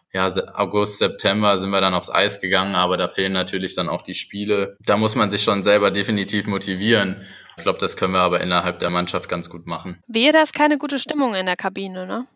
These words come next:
Speaker 2: Der Boris hat gesagt, es ist gut.
Speaker 1: Ja, die Stimmung ist auch gut. Also die Stimmung ist eigentlich immer gut in der Kabine.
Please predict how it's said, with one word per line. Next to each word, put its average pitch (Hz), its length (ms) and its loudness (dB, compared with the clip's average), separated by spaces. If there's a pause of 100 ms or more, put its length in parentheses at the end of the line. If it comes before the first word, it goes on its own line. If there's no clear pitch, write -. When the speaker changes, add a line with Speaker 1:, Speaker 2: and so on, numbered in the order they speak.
(160)
Speaker 2:
Der 233 120 4
Boris 294 280 4
hat 370 140 2
gesagt, 320 260 2
es 302 120 -6
ist - 40 -8
gut. 262 320 -8 (140)
Speaker 1:
Ja, 107 240 4
die 101 80 -4
Stimmung 113 320 0
ist 95 120 -2
auch 92 200 2
gut. 90 240 -4
Also 98 160 0
die 104 100 -2
Stimmung 135 300 0
ist 107 100 -4
eigentlich 98 200 -2
immer 90 200 0
gut 85 220 -6
in 85 80 -4
der 82 80 0
Kabine. 85 580 -6